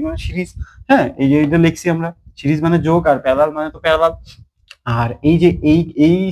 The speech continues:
শাখায় আর এই শাখায় আলাদা আলাদা কারেন্ট ছিল দেখে এরা দুইজন আবার প্যারালাল, এই যে এটা প্যারালাল চিহ্ন, ঠিক আছে? তাহলে এইভাবে করে কত আসলো? পাঁচ। এখন এই পাঁচ আর এই পাঁচ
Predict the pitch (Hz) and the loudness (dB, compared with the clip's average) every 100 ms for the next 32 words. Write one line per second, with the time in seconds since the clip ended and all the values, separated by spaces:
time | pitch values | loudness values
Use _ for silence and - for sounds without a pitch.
0 | - - - 160 139 143 143 147 147 160 | -4 -4 0 2 4 2 2 -2 -4 0
1 | 160 139 156 160 160 151 156 - 160 156 | 2 2 -2 -4 -2 -4 -4 -8 -8 -2
2 | 165 143 147 151 156 151 190 151 147 151 | 2 2 2 -4 -6 -4 -2 0 0 0
3 | 147 139 135 143 139 143 147 151 147 160 | -4 -6 -8 -6 -4 -2 -2 -6 -12 -12
4 | - - - - 220 - 135 - - - | -14 -20 -18 -6 -4 0 0 -2 -12 -18
5 | - 131 147 - 151 156 165 175 165 170 | -6 0 0 4 2 4 0 0 0 -2
6 | 170 175 175 - 120 165 170 - - - | -2 -4 -4 -4 -4 0 0 -2 -14 -6
7 | 160 180 190 - 160 139 180 - - - | 0 0 0 2 4 4 2 -6 -18 -4
8 | 139 147 170 180 175 | -2 0 0 -2 -6